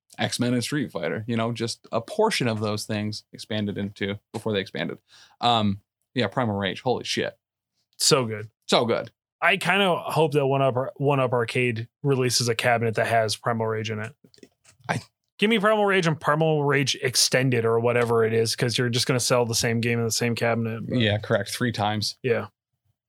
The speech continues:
Speaker 1: Um, yeah, super fair.
Speaker 2: Our first semifinal bracket, though, Tim,
Speaker 1: Mm-hmm.
Speaker 2: brought to us, of course.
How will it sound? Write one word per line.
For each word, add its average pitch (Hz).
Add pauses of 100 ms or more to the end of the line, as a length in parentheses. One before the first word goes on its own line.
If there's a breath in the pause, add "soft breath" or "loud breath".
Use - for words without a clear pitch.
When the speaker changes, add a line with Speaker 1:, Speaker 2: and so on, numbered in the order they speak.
Speaker 1:
Um, 101 (1300)
yeah, 110
super 117
fair. - (1700 soft breath)
Speaker 2:
Our 165
first 262
semifinal 190
bracket, 170
though, 101
Tim, -
Speaker 1:
Mm-hmm. 117
Speaker 2:
brought 147
to 175
us, 175
of 156
course. 202